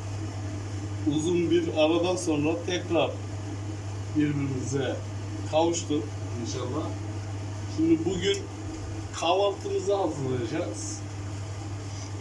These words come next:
Eşime sürpriz yapacağım.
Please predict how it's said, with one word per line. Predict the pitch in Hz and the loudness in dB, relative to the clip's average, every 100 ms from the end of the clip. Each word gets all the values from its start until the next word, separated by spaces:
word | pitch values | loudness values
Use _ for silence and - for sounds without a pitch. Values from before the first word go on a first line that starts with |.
| - - - - - - - - - - | -6 -6 -6 -6 -6 -6 -8 -8 -6 -2
Eşime | 135 - 170 165 | 0 0 2 2
sürpriz | - 165 160 160 | 2 0 0 4
yapacağım. | 156 127 - - | 4 4 2 0